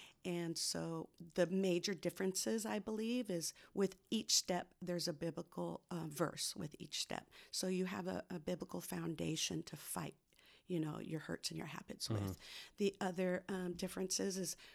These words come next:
Speaker 1: we make no ifs and buts who our higher power is, that is Jesus Christ, where other anonymous programs do not. They just say higher power.
Speaker 2: Mm-hmm.
Speaker 1: So that's a direct connection that you have a relation with him, that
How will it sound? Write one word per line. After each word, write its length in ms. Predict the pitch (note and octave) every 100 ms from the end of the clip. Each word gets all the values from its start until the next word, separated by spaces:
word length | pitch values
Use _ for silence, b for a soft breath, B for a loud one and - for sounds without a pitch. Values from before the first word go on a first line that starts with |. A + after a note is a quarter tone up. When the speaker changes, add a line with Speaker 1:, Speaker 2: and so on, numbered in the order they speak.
| -
Speaker 1:
we 100 | F#3+
make 240 | F3+ -
no 120 | F3 -
ifs 220 | F3+ -
and 100 | E3
buts 220 | D#3+ -
who 140 | - E3
our 80 | D#3+
higher 360 | D#3+ E3 E3+ -
power 340 | F3+ E3 E3+ F3+
is, 240 | E3+ E3 -
that 160 | D#3+ -
is 220 | E3+ D#3+
Jesus 400 | - D#3+ - -
Christ, 480 | - E2+ - - -
where 180 | G3 F3 -
other 420 | F3+ F3 F3+ F3 B B -
anonymous 440 | F#3+ F3 E3+ E3+
programs 640 | - E3+ E3+ E3+ E3 E3 - -
do 220 | E3 F3 D3+
not. 380 | - - - -
They 100 | F3+
just 200 | D#3 D3
say 140 | - -
higher 440 | - - - -
power. 460 | - - - - G2+ B A2
Speaker 2:
Mm-hmm. 220 | G2 F2+
Speaker 1:
So 160 | - F3
that's 320 | E3+ - F3+
a 80 | F3
direct 500 | D#3+ F3 E3+ - -
connection 640 | F3+ E3 F#3 - E3 D#3+
that 200 | E3+ -
you 160 | E3+ E3+
have 240 | E3 D3+
a 60 | D#3
relation 720 | D#3+ D3+ D#3+ D3+ - E3 D#3 - F#3 - -
with 260 | D#3 -
him, 180 | D3+ D#3
that 160 | E3+